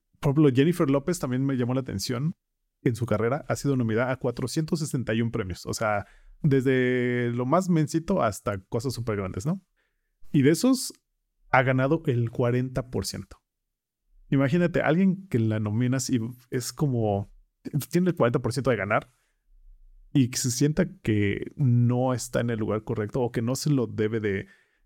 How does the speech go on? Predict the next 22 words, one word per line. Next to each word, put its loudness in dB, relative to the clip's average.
que 2
no 4
lo 4
merece. -2
O -6
sea, -4
quién -4
sabe -2
cuál 0
sea -2
su -12
sensación -4
exacta -4
porque -6
no 2
me, 0
no -6
la 4
tengo 2
ahorita 2
apuntada, 0
pero -4